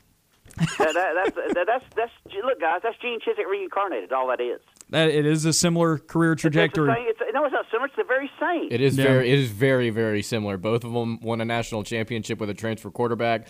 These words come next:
Speaker 3: Both of them had one defensive player that bailed them out in key moments. Both of them had an offensive coordinator that left, and then after
Speaker 1: Both of
Speaker 3: they
Speaker 1: them had a
Speaker 3: left,
Speaker 1: great
Speaker 3: the
Speaker 1: running back.
Speaker 3: offense
Speaker 1: Both of them had a
Speaker 3: regressed.
Speaker 1: great senior class.
Speaker 3: Right, yeah. And then, uh,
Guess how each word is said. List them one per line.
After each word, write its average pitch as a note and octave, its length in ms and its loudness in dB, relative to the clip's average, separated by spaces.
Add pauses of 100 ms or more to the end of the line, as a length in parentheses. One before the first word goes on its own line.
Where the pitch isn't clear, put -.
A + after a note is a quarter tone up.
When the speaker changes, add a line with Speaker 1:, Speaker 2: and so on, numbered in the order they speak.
(260)
Speaker 3:
Both A#2 240 0
of A#2 80 -6
them A#2 140 -2
had A#2 220 0
one A2+ 200 -2
defensive A2 400 -6
player A2 240 -2
that G2 180 -4
bailed G#2+ 200 0
them G2+ 120 -4
out G2+ 160 -4
in G2+ 80 -8
key A2+ 180 -6
moments. G#2+ 540 -4
Both A2+ 240 -2
of A#2+ 80 -8
them B2 140 -6
had A2+ 160 -2
an G#2+ 80 -6
offensive G#2+ 420 -4
coordinator G#2+ 540 -4
that G2+ 180 -4
left, G#2 380 -4
and G#2 100 -6
then G2+ 100 -6
after G2+ 260 -2
Speaker 1:
Both C#3+ 80 2
of - 0 -
Speaker 3:
they - 40 2
Speaker 1:
them - 60 0
had D3+ 40 0
a - 40 2
Speaker 3:
left, - 100 -2
Speaker 1:
great B2 140 2
Speaker 3:
the G2 60 -2
Speaker 1:
running G#3 220 0
back. C#3 140 2
Speaker 3:
offense C#3+ 220 -2
Speaker 1:
Both B2 60 -2
of C3 80 0
them D3 80 -2
had G#2+ 80 2
a - 20 2
Speaker 3:
regressed. A2 80 0
Speaker 1:
great C#3 180 -4
senior D3+ 220 -2
class. C#3+ 440 -2
Speaker 3:
Right, G#2+ 480 -2
yeah. G2+ 300 -2 (100)
And A#2 240 -4
then, A2+ 320 -2
uh, F#2+ 360 -4